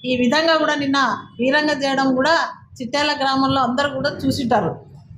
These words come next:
ఎందుకు మీరు, ఎందుకు మీరు స్టేషన్ తీసుకుంటున్నారు? ఎందుకు మా, మీవన్నీ కూడా బయటకు వస్తాయి? మేమంతా కూడా,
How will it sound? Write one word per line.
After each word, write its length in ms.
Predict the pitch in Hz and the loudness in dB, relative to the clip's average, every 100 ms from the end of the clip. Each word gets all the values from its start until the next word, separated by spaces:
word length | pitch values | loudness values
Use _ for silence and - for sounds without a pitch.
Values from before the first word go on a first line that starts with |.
| - 247 | -6 0
ఎందుకు 260 | 294 370 | 2 4
మీరు, 580 | 392 381 370 359 320 240 | 2 0 2 4 2 0
ఎందుకు 280 | 277 392 466 | -2 -2 -2
మీరు 120 | 415 | -2
స్టేషన్ 400 | - 349 392 359 | 0 0 0 0
తీసుకుంటున్నారు? 680 | 359 392 349 302 320 302 294 | 0 0 2 2 2 2 0
ఎందుకు 560 | 285 277 370 370 339 302 | 0 0 0 2 2 2
మా, 360 | 262 269 233 226 | 0 2 2 2
మీవన్నీ 540 | 254 277 254 311 381 | 2 2 2 2 2
కూడా 180 | 349 359 | 2 2
బయటకు 400 | 349 285 330 294 | 2 -2 -2 -4
వస్తాయి? 400 | 269 269 269 403 | -2 0 2 0
మేమంతా 580 | 370 277 294 302 311 359 | 0 -2 0 -2 0 0
కూడా, 220 | 370 | 2